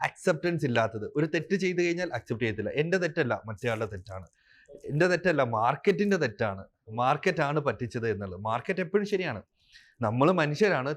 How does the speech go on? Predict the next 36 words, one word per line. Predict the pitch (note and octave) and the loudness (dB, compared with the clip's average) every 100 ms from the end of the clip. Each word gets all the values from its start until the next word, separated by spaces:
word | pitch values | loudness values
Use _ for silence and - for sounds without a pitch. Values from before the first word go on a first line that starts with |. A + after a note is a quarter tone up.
| A#2+ | -2
തെറ്റായ | G#2+ C#3 C#3 E3+ | 0 0 0 0
രീതിയിൽ | E3+ E3 | 0 0
അതിനെ | D#3+ C#3+ | 0 0
മനസ്സിലാക്കിയിട്ട് | D3 A#2 A2 C3+ A2 G#2+ G2 E3+ - - - | -2 -4 -4 -2 -2 -4 -6 -6 -8 -8 0
അവിടെ | G3+ G3 | 2 2
കൊണ്ട് | E3 D#3 | 2 2
അനാവശ്യമായിട്ട് | D3 C#3 D3 D#3 D3 B2+ | 2 2 -2 -2 -2 -2
പൈസ | B2+ A2+ A2 | 0 -2 0
ഇട്ടിട്ട് | C#3 G#2+ G#2+ G#2+ | -2 -2 -6 -4
നേരെ | A#2 A2+ C3+ - | -2 -2 -4 -4
കയറി | A#2+ | -6
ഇത് | A2 | -6
ചെയ്യുന്നു. | G2+ G#2 F#2+ F#2 _ _ _ _ | -8 -12 -12 -16 _ _ _ _
കാരണം | - - F#3 | -20 -4 2
മാർക്കറ്റ് | F3 F3 G#3 A3+ | 4 4 4 4
എപ്പോഴും | G3+ G#3 | 4 2
നമ്മൾ | F#3+ F#3+ | 2 2
ഈ | F#3+ | 2
ഓരോരുത്തരുടെ | D#3+ D#3+ D#3+ F3+ E3 | 2 2 2 0 0
ജീവിത, | D#3 D#3+ D3+ D#3 D3+ - _ - | 0 0 0 0 -2 -10 _ -4
ആ, | A#2 A#2+ | 0 2
അനുഭവങ്ങൾ | C3+ C#3 D3+ D#3 D#3+ | 2 2 2 4 2
പോലെ | D3 A#2+ | 2 0
ഒരു | B2 D3 D#3+ | 0 0 0
കയറ്റം | D#3 F3+ F3+ | 0 -2 -2
ഒരു | F3 | -2
ഇറക്കം, | D#3 D#3 C3 B2+ | -2 -2 -4 -2
ഒരു | C#3 D3 | -2 0
കയറ്റം | C#3+ D#3 D#3+ | 0 0 0
ഒരു | D3+ | 2
ഇറക്കം, | C3+ - G#2+ A2+ | 2 -2 -8 -6
ഈ | B2 | -2
രീതിയിൽ | B2+ C3+ D3 | 0 0 0
തന്നെയാണ് | D3+ D#3+ | 0 0
മാർക്കറ്റും | D3 B2 - C#3+ D#3+ | 2 2 0 -2 0
പോകുന്നത്. | C3 A2+ F#2+ | 0 0 -4